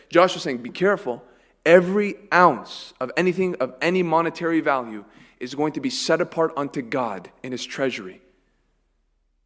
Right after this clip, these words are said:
And that's an amazing thing, right? The very material that people could have been worshiping in Jericho, the very thing that they could have used to make idols,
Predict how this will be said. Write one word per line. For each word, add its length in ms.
And 120
that's 180
an 100
amazing 420
thing, 260
right? 260
The 60
very 280
material 600
that 200
people 320
could 160
have 100
been 200
worshiping 480
in 120
Jericho, 400
the 120
very 180
thing 160
that 120
they 100
could 420
have 120
used 300
to 60
make 380
idols, 680